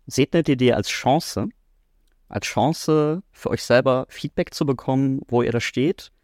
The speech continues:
Als Chance, euch darauf vorzubereiten, bestmöglich, nicht nur für die D D selber, sondern um euch eigentlich die perfekte Startposition für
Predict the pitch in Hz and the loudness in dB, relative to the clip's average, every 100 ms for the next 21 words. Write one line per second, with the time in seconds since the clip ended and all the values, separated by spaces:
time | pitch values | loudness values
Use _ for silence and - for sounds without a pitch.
0 | _ _ 120 - 123 127 - 110 - 110 | _ _ -8 -2 0 2 0 -2 -2 -6
1 | - - 127 - - 143 120 123 - 127 | -4 0 2 2 -2 -2 2 0 0 -2
2 | 123 117 - 120 123 - 165 - 123 - | 0 -2 -2 0 0 -2 -6 -4 -6 -4
3 | 120 135 117 110 110 110 104 - 104 120 | -6 -4 -2 0 2 2 0 2 0 2
4 | 151 160 _ _ _ _ - 123 123 123 | 0 -2 _ _ _ _ 0 2 4 2
5 | - 120 127 127 - 113 143 165 143 - | 0 0 2 0 0 2 2 0 -4 -4
6 | - 127 - 135 - 123 - - 127 - | -4 -4 -4 -8 -6 -8 -2 0 0 -4
7 | - 123 127 - 131 123 - 113 117 113 | -4 0 0 0 0 0 0 2 2 2